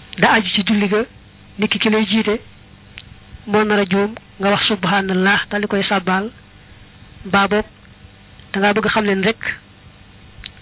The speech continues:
ci julli laa nekk, lu mu ci mën doon rek, julli ga wér na,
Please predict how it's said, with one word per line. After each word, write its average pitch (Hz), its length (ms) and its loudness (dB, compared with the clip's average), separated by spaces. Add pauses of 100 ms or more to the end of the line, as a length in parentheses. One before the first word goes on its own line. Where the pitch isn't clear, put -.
(120)
ci 240 140 2
julli 220 180 2
laa 202 180 2
nekk, 185 240 -4 (920)
lu 190 60 2
mu 208 80 -2
ci 254 80 2
mën 220 140 2
doon 190 200 0
rek, 196 140 -2 (2250)
julli 202 220 6
ga 214 140 2 (420)
wér 208 280 4
na, 208 140 0